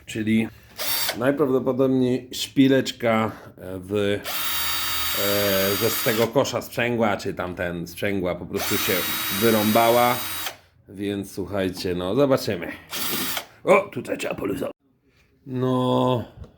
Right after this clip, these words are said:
i co? A jeszcze jedno? No i dobrze mówiłem, zobaczcie. Dobrze mówiłem. Jedna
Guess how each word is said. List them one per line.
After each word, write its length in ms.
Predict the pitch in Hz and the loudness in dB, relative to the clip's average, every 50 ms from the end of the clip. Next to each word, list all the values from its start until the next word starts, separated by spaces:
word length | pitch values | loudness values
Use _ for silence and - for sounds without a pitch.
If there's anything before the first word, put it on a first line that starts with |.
| - - - - - - | -20 -14 -12 -10 -8 -8
i 120 | 123 110 | -8 -8
co? 420 | 113 - 143 135 139 156 160 147 123 - - | -2 2 4 4 4 4 2 -2 -6 -4 0
A 100 | 127 120 | 2 2
jeszcze 300 | 120 117 113 117 - 123 | 2 0 -2 -2 -2 -2
jedno? 320 | 120 117 131 139 151 147 - - - _ - - - - | -2 0 0 0 -2 -2 -4 -10 -20 _ -20 -20 -10 -4
No 140 | 311 294 269 | 0 2 2
i 80 | 269 247 | 4 4
dobrze 320 | 254 233 220 196 190 160 | 4 4 6 6 6 6
mówiłem, 420 | 139 127 117 107 104 104 101 101 | 6 6 6 6 6 4 4 4
zobaczcie. 520 | 101 110 107 107 104 98 - - - - 104 - - _ _ _ _ _ _ - - - - - - - - - - - - - - - | 2 4 4 4 4 2 0 -6 -14 -14 -16 -16 -18 _ _ _ _ _ _ -4 -4 -4 -4 -8 -20 -20 -20 -20 -20 -20 -20 -16 -6 -2
Dobrze 400 | 147 147 151 143 131 127 131 123 | 0 2 2 4 6 6 6 6
mówiłem. 440 | 117 113 104 101 101 98 92 92 90 - - - - - - - - 120 | 6 4 2 2 0 -2 -2 -4 -8 -14 -20 -20 -20 -20 -20 -14 -6 -2
Jedna 500 | 127 135 135 131 135 131 131 131 135 | 0 0 2 2 2 2 2 2 2